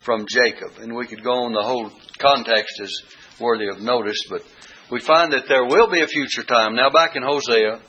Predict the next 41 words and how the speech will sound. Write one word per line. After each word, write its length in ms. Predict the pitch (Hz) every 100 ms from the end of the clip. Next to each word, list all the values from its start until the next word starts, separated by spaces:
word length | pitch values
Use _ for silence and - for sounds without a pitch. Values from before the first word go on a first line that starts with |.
| _ -
hold 240 | 151 151
your 100 | 131
place 340 | - 135 123 127
always 340 | 117 110 104
where 160 | 117 110
we're 120 | 101
studying. 520 | - 117 95 87 92 - _ - - - - - - _
There 160 | 135 143
will 180 | 190 254
be 160 | 208
a 40 | 170
future 360 | 175 165 135
time 380 | 123 139 127 123
that 160 | 120 117
they 120 | 139
will 200 | 139 117
be 160 | 127 131
restored. 640 | 123 - 123 101 82 - - - _ _ - 123
We 120 | 131
know 220 | 127 127
that 140 | 127
there'll 180 | 131 127
be 160 | 123 131
the 160 | 120 -
time 260 | 147 143 135
of 120 | 113
Jacob's 440 | - 151 147 110 -
trouble 380 | - 180 120 107
before 360 | 107 - 113
this 160 | 107 104
happens. 480 | 123 101 - - -
There'll 160 | 110
be 220 | 107 123 120
during 280 | 127 135
the 80 | 117
tribulation 760 | - 139 123 131 147 - 90 - -
spoken 460 | - 120 113 110
of 260 | 117 117 110 _ _ - _ _
in 100 | 113
the 80 | 117
prophets. 500 | - 147 135 -